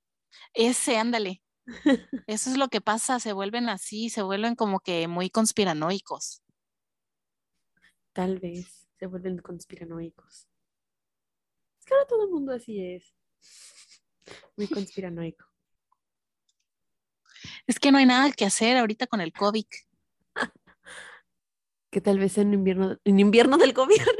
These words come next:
Speaker 2: <laughs> ¿qué es eso? <laughs> Invento del gobierno.
Speaker 1: <laughs> Invierno.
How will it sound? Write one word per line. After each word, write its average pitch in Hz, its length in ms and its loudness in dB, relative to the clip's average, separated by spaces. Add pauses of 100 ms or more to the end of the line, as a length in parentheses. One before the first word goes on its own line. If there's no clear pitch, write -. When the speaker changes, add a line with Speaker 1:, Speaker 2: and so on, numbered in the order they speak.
Speaker 2:
<laughs> 392 100 -14
¿qué 359 120 -6
es 403 160 -6
eso? 349 280 -2 (320)
<laughs> 427 480 2
Invento 359 500 -2
del 302 200 -6
gobierno. 277 640 -2 (460)
Speaker 1:
<laughs> - 1800 -6
Invierno. 254 520 -2